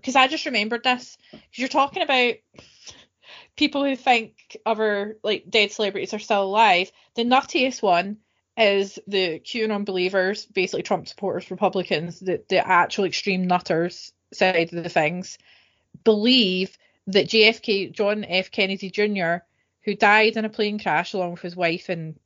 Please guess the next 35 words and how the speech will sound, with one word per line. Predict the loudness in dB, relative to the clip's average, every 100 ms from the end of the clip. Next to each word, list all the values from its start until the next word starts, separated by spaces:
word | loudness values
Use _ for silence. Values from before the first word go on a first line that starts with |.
| _
the | -8
nanny | -6 -4 -4 -4 -6
or | -4
something | -4 -4 -8
in | -8 -6 -4
nineteen | -4 -4 -4 -4
ninety-nine | -2 0 0 0 -4 -8 _ _ _ _ _ 2
and | 2 0 -8 _ _ 0
is | 0
still | 4 4 6
alive | 6 6 4 0 -6 _ _ _ _ _ _ _
and | -2 0 0 -2 -2 -10 -14 -12 -14 -16 _ _ _ _ -6
is | -2
also | 2 2 2 0
about | 0 0 -2
to | -6
become, | -6 0 0 0
was, | -4 -4 -10 -14
was | -6 -6
going | -2 -2 -4
to | -10
be | -10 -10 -10 -2
vice | 0 0
president | 0 0 0 -2 -4 -4 -8
to | -2 0
Donald | 0 -2 2
Trump | 2 2 -2
and | 0 0 -2
reinstate | -4 -6 0 2 2 2
Donald | 0 0 2
Trump | 2 4
somehow | 2 4 4 4
without | 2 -2 -2
the | -2
voters. | 0 2 2 -2 -10